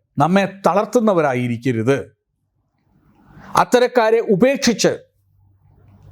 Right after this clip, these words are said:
നമ്മുടെ യജ്ഞത്തിന് കരുത്തു പകരുന്നവരെ കണ്ടെത്തി അവരുമായുള്ള ബന്ധം നമ്മൾ സാധി-, ഏ, ഊട്ടിയുറപ്പിക്കണം. ഇതാണ് നമുക്ക് വേണ്ടത്. ഇന്നത്തെ കാലഘട്ടത്തിന് വേണ്ടത് ഇതാണ്.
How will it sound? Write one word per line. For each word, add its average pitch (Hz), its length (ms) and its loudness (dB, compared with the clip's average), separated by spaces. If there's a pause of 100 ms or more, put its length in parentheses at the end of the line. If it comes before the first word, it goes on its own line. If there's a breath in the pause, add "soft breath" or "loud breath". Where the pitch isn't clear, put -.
(140)
നമ്മുടെ 185 300 2
യജ്ഞത്തിന് 196 600 0 (100)
കരുത്തു 240 300 2
പകരുന്നവരെ 208 600 0
കണ്ടെത്തി 160 560 -4 (160)
അവരുമായുള്ള 208 760 0
ബന്ധം 143 380 -4
നമ്മൾ 120 220 -6
സാധി-, 117 560 -8
ഏ, 117 280 -2 (400)
ഊട്ടിയുറപ്പിക്കണം. 127 640 -2 (1900)
ഇതാണ് 226 300 0
നമുക്ക് 202 300 0
വേണ്ടത്. 180 420 0
ഇന്നത്തെ 214 400 0
കാലഘട്ടത്തിന് 226 720 -2 (240 loud breath)
വേണ്ടത് 214 400 2
ഇതാണ്. 214 380 0